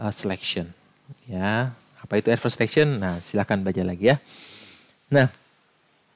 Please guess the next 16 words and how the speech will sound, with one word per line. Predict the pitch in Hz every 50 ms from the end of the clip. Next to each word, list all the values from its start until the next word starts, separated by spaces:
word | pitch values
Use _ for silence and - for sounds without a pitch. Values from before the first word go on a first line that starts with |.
| _ _ _ _ _ _ _ _ _ _ _ _ _ _ _ _ _ _
forward | _ - - 151 151 160 165 -
contract | - 156 156 156 156 - 202 208 - -
itu | 196 190 196
apa | 170 123 123 - 120 123 -
sih? | - 139 120
Forward | - - - 110 107 110 - -
contract | 110 110 104 - 110 110 - -
itu | 123 - 151
adalah | 131 107 104 107 107
agreement | 123 120 104 - 110 110 107 104 101 92 87 90 113 123 - _ _ _ _ - - _ _ _ _ _ _ _ _
to | - 131 113
buy | 98 101 107 104 110 127 147 139 -
or | - 110 107 98
sell. | - - - 127 98 82 80 82 - - _ _ _ _ _ _ _ _ _ _ _ _ _ _ _ _ _ _ _ _ _ -
Ya, | 101
jadi | 104 104 98 92 110 117 117 -